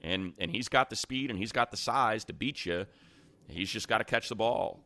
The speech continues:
And if he does, man, things are gonna open up underneath for Josh Palmer and Keenan Allen and Austin Eckler out of the backfield and Isaiah Spiller if he starts to come on, you know, and Justin Herbert to run the ball like Dak did quite a bit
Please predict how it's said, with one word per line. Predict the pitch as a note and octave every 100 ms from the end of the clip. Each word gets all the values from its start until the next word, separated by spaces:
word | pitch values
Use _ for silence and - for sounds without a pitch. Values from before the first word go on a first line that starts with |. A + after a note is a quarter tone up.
| -
And | E2 E2+
if | A2
he | G#2+
does, | A2+ C3+ D3+ C#3 - _ _ _
man, | - G#2+ A2+
things | F#2 F#2+
are | F2
gonna | F2 D#2
open | E2 D#2+
up | D#2 D#2+
underneath | D#2 D#2 D2 -
for |
Josh | D#2+ D#2+ D#2+ -
Palmer | D#2 D#2+ D#2
and | D2+
Keenan | - F2+ D#2
Allen | D2 C#2+ C#2+
and | D2
Austin | D#2+ E2 - D#2
Eckler | D#2 - D2
out | D2
of |
the | D2+
backfield | D2+ C#2+ - D#2 D2
and | D#2
Isaiah | D#2 F2 E2
Spiller | - F#2+ F#2 E2
if | -
he | E2+
starts | - D2+ -
to | D#2
come | D#2+ D#2
on, | E2 D#2 C2+ - _ _ _
you | D#2+ F2
know, | F2
and | F2+
Justin | F2 F2 E2
Herbert | F2+ F2 -
to | D2+
run | F#2 G#2
the | F2
ball | D2+ C#2 B1 C#2+
like | D2+ -
Dak | D#2+ E2
did | E2 D2
quite | - E2
a |
bit | C#2 F2 E2